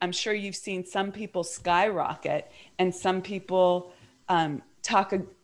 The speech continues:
talk a good game. What do you think the,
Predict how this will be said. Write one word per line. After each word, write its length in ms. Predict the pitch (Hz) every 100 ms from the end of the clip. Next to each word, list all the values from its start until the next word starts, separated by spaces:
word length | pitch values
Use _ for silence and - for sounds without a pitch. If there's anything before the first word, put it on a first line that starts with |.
| _
talk 260 | - 185 185
a 60 |
good 260 | 175 185 165
game. 460 | 185 170 107 98 - _ _ -
What 240 | 196 240
do 80 | 269
you 220 | 277 285
think 400 | 277 175 123 113 _ -
the, 560 | 170 170 156 147 143